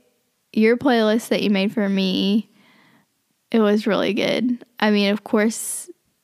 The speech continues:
it had some Beatles on there. Always loved the Beatles.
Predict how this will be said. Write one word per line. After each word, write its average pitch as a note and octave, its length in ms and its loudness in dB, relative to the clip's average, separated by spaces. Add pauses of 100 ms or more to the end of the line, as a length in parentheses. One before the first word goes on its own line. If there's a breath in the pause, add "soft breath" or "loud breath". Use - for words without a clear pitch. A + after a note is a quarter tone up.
it G#3 80 -8
had G3+ 300 -4
some G#3 220 -2
Beatles G3 460 -4
on G3+ 180 -2
there. G#3 460 -4
Always G3 360 -2
loved G#3 220 -2
the G#3+ 80 -2
Beatles. G3+ 680 -4